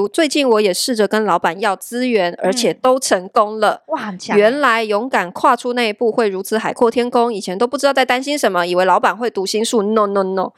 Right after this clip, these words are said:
Speaker 2: <laughs>
Speaker 1: 勇敢开口去要才是对的，千万别委屈自己。谢谢好学生的上课笔记。”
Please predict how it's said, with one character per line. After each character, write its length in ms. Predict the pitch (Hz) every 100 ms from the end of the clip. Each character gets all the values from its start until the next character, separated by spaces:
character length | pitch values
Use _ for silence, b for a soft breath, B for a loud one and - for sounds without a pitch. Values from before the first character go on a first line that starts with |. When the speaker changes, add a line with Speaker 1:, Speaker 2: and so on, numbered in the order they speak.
| B
Speaker 2:
<laughs> 200 | B B
Speaker 1:
勇 240 | 208 226 320
敢 220 | 220 196
开 240 | - 233
口 180 | 233 175
去 260 | - 233 214
要 220 | 277 180 -
才 160 | 156
是 160 | 180 214
对 240 | - 247
的， 180 | - -
千 280 | - 254 247
万 180 | 262 220
别 160 | 196 185
委 160 | 175
屈 160 | - 277
自 160 | 311
己。 220 | 262 196 -
谢 220 | - 285
谢 160 | 247 185
好 160 | 160
学 160 | 151 180
生 140 | 269
的 80 | 269
上 160 | 277 269
课 100 | 262
笔 140 | 202
记。” 480 | 277 285 247 185